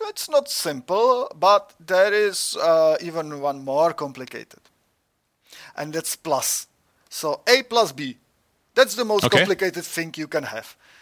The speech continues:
Speaker 1: Because you don't know anything about A,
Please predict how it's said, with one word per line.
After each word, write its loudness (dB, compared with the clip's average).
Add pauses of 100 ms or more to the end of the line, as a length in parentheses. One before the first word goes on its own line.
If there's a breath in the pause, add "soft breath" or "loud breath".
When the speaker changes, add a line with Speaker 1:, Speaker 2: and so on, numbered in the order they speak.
(100)
Speaker 1:
Because 0
you -2
don't 2
know 2
anything -2
about -6
A, -8